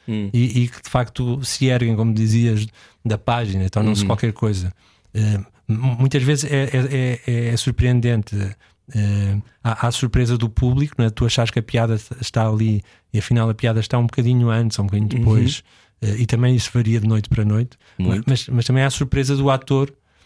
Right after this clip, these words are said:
Speaker 2: que, que, que lê, lá está. Eh, há, às vezes o pró-, se-, há, às vezes não é uma coisa sequer, sequer, eh, cerebral. É, é o, é o próprio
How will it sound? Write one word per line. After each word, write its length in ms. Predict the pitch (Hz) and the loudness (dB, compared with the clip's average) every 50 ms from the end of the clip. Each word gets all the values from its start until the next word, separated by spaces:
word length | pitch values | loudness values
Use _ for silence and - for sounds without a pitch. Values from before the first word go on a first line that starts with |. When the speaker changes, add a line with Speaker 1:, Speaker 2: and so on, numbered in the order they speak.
| _ _ _ _ _ _ | _ _ _ _ _ _
Speaker 2:
que, 420 | - - 131 127 127 131 127 143 - - - | -6 -2 -2 0 0 -2 -4 -6 -10 -10 -6
que, 720 | - 131 123 123 120 120 120 120 117 120 120 123 135 135 127 - | -2 -2 0 0 0 0 0 0 0 0 0 0 -2 -4 -4 -4
que 80 | - | -2
lê, 440 | 123 120 123 139 147 147 127 110 - _ _ | 0 2 2 2 2 2 0 0 -4 _ _
lá 100 | - 107 | -4 -4
está. 380 | 110 104 - 127 120 113 104 107 - _ _ _ - _ _ _ _ - | -2 -2 -2 -2 -2 -2 -2 -4 -8 _ _ _ -20 _ _ _ _ -4
Eh, 560 | 120 113 110 110 110 110 110 110 107 98 101 - _ _ _ - | -2 -2 0 0 0 -2 -2 -4 -6 -6 -8 -12 _ _ _ -6
há, 220 | 131 120 - 143 | -4 -4 -4 -4
às 80 | 139 127 | -4 -4
vezes 180 | 143 165 160 | -4 -4 -4
o 40 | 156 | -4
pró-, 160 | - 160 151 139 143 131 147 | -2 -2 -4 -4 -6 -8 -8
se-, 180 | - - - - _ _ - | -10 -12 -12 -12 _ _ -6
há, 220 | 131 127 - - 131 | -4 -4 -2 -2 0
às 40 | 123 | 0
vezes 140 | 143 147 | 2 2
não 80 | 143 156 | 2 2
é 40 | 151 | 2
uma 120 | 156 151 | 2 2
coisa 200 | - 160 147 151 139 | 2 2 2 0 0
sequer, 300 | - - - 147 143 139 143 135 - 143 127 117 | -2 -2 0 0 2 2 0 0 -2 -2 -4 -4
sequer, 320 | - - - 127 127 123 | -4 -4 -2 0 0 2
eh, 280 | 123 127 123 123 120 113 | 2 2 2 2 0 0
cerebral. 640 | - - 127 117 117 113 123 127 120 107 107 104 - _ _ _ _ _ _ _ | 0 0 0 0 0 2 2 2 0 0 -2 -4 -6 _ _ _ _ _ _ _
É, 320 | 120 117 113 110 110 113 107 | -4 -2 -2 -2 0 -2 -2
é 60 | 110 | -2
o, 140 | 110 107 113 | 0 0 0
é 60 | 120 | -2
o 80 | 117 110 | -2 -2
próprio 640 | - - 143 135 127 - 139 135 131 127 127 123 | 0 0 -2 0 0 0 0 0 2 2 0 0